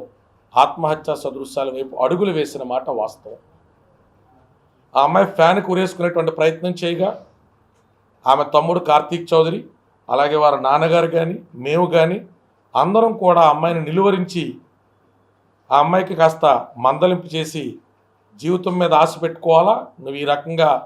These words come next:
మిడిల్ డ్రాప్ అవుతాను, సడన్గా ఆత్మహత్య చేసుకుంటానంటే తల్లిదండ్రులతో పాటు సమాజంలో యావన్ మంది నీ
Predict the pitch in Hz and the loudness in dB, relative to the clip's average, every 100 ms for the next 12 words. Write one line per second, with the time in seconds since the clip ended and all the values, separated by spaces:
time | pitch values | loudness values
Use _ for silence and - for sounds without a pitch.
0 | - _ _ 131 143 190 202 190 190 170 | -12 _ _ -10 -4 -2 2 4 4 4
1 | 170 170 170 170 151 160 151 151 170 165 | 0 0 -2 0 -2 0 0 0 -2 -6
2 | 156 143 - 156 151 147 160 139 117 _ | -6 -12 -10 -4 -4 -2 -2 -2 -4 _
3 | _ _ - 135 170 - 214 208 208 202 | _ _ -6 -2 -2 0 2 2 0 -2
4 | 202 180 175 196 240 226 147 120 - _ | -2 -2 4 4 6 2 -2 -6 -16 _
5 | _ - 139 185 202 190 190 185 151 156 | _ -2 2 4 4 2 -2 0 2 2
6 | 190 190 185 165 | 2 -2 -4 -6